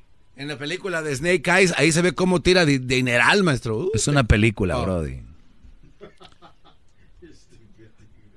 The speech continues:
Speaker 2: Este brody tenía un fósil de dinosaurios, coches de lujo. Empezó a comprarlo. Dice, fue,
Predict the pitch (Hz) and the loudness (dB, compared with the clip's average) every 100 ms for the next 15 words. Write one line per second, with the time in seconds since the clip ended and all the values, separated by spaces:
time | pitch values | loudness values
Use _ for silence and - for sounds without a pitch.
0 | - - - - _ - - - - 160 | -20 -20 -20 -20 _ -20 -20 -20 -20 -20
1 | - - - - - 127 - 139 135 170 | -20 -20 -20 -10 0 2 4 6 6 6
2 | 175 120 131 131 139 135 135 135 127 123 | 4 4 4 4 4 4 2 2 2 4
3 | 127 135 117 110 98 92 107 113 113 117 | 4 2 2 2 0 0 2 4 4 2
4 | 110 - - 123 120 - 123 110 98 92 | 0 -2 2 4 6 4 4 4 0 0
5 | 107 127 - 117 110 107 - - - - | 2 2 2 2 2 0 -6 -20 -20 -14
6 | - 101 110 147 139 120 92 139 139 117 | -4 0 2 4 4 4 6 6 6 4
7 | 104 87 - - - - - - - - | 2 -4 -12 -20 -20 -20 -20 -20 -20 -20
8 | - - 113 120 135 165 | -20 -6 0 4 4 4